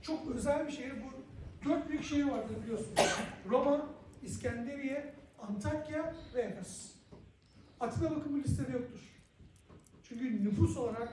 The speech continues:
alan olarak bu kadar bir etkisi yok. Ve dört şehir alanında parlamento binası,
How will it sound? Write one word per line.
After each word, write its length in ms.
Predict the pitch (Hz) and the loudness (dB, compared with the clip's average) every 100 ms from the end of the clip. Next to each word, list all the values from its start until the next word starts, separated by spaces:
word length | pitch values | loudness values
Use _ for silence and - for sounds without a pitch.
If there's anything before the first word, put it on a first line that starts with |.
| - | -6
alan 280 | 208 247 262 | 0 0 0
olarak 240 | 233 226 | -4 -6
bu 40 | 220 | -4
kadar 280 | 240 226 220 | -4 -4 -8
bir 60 | |
etkisi 300 | 190 - - | -10 -12 -8
yok. 120 | 285 - - - - - | -6 -6 -12 -18 -14 -8
Ve 140 | 214 | -4
dört 220 | 294 370 - | -2 -2 -2
şehir 220 | 285 302 | -4 -2
alanında 680 | 262 262 240 220 214 196 - 127 - - - | -2 -4 -6 -4 -4 -4 -6 -8 -10 -12 -8
parlamento 640 | 233 233 233 247 302 294 240 | -2 0 0 -2 -4 -4 -4
binası, 420 | 220 185 - | -4 -4 -6